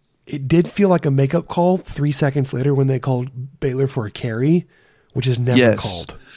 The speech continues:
Speaker 2: Yes, and I didn't even see the carry. I, th-, the angle they showed it, was it, what is it, his left hand when it was behind him? Or, or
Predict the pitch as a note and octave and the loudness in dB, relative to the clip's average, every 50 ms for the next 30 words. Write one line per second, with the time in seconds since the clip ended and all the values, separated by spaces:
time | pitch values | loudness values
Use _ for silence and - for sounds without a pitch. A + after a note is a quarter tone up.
0 | - - _ _ _ _ _ - B2+ E3 E3 D3 A#2 A#2 - - - - C3 C3+ | -20 -20 _ _ _ _ _ 2 2 4 4 4 2 2 -4 -8 -6 -2 0 2
1 | C3 C3 - - C3+ D3 D3 D#3+ F3+ F3 E3+ E3+ C#3+ D3 C#3 A#2 - - F#3+ F#3+ | 2 2 0 0 0 0 2 2 2 2 2 2 2 0 -2 -2 -2 0 0 0
2 | F#3 D3 B2 - - B2+ A2+ G#2 G2+ G2+ G2+ E2 F2 A2+ - _ _ _ - B2+ | 0 0 -2 -2 -2 -2 -2 -2 -2 -2 -2 -2 -2 -4 -6 _ _ _ -16 -14
3 | - - - - - B2+ G#2+ C3 D3+ E3+ D#3+ C#3+ A#2+ B2+ A#2+ - - - D3+ D#3 | -10 -10 -8 0 0 2 2 4 4 4 4 4 4 2 2 2 2 2 4 4
4 | F3 D#3+ D3+ A#2 - - - - - - - _ _ _ _ _ _ - B2 B2+ | 4 4 2 0 0 -4 -12 -18 -18 -18 -18 _ _ _ _ _ _ -6 -2 -2
5 | C#3+ C#3 _ _ _ _ - B2+ B2+ C3 A#2+ A2+ - _ _ _ - - C3 A2+ | -2 -2 _ _ _ _ -4 -2 0 0 0 -2 -4 _ _ _ -2 2 2 2
6 | - - G2+ A#2 C#3+ E3 - - - D#3+ E3 E3+ E3+ D#3+ D3+ C3+ F#2 A#2 A2+ - | 2 0 0 0 0 0 0 0 2 4 4 4 4 4 4 4 2 2 0 -2
7 | A2 A2+ - - A#2 B2 D#3 F3 F3+ F3 F#3 F#3 F#3 F#3 F3+ C#3+ A#2 A2+ G#2+ - | -6 -4 -4 -4 -2 0 2 2 4 4 4 4 6 4 4 2 2 0 -2 -2
8 | - - - | -4 -6 -8